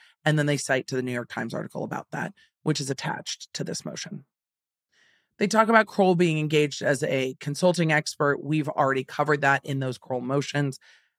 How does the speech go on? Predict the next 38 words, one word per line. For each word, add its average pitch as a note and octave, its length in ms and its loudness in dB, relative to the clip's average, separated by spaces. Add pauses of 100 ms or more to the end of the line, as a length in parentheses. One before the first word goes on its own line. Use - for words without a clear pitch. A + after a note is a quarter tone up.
and E3+ 140 6
the D#3+ 80 4
subpoenas D3+ 720 2
and D3+ 160 2
the D3 80 0
motion C#3+ 320 0
to C3+ 80 -2
quash, C#3 400 2
which C3+ 180 -4
again, C3 320 0
we've B2+ 240 -4
covered C3+ 460 0 (680)
in E3 140 6
twenty D#3+ 340 2
twenty-one C#3 600 0
when C#3 140 -2
they C3 100 0
were B2+ 140 2
all B2 100 0
filed. C3+ 480 0 (1400)
So - 240 2
some C#4 380 0
of G3 100 2
this D3+ 260 2 (120)
is E3 160 0
things D#3 420 -2
that D3+ 180 0
we C#3+ 320 -4
have C3+ 240 -8 (140)
already D3 720 2 (1160)
covered. - 360 -4
So - 100 -6
we're C#3 100 -2
not D#3 160 2
gonna D3+ 140 0
retread C#3 440 0
that A#2+ 200 -4
ground, A#2+ 300 -8